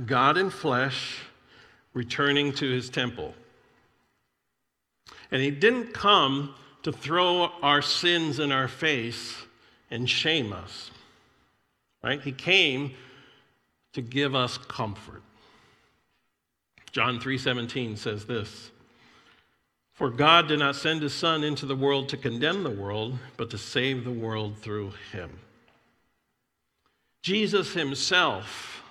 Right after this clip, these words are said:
is God's message of comfort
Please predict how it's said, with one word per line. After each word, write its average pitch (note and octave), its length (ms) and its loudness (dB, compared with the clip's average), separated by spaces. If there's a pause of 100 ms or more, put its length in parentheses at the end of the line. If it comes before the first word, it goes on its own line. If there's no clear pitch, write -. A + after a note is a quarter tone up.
(200)
is C3 180 -2
God's D3 540 4
message C3 720 -2 (340)
of A2+ 220 -6
comfort D3 580 0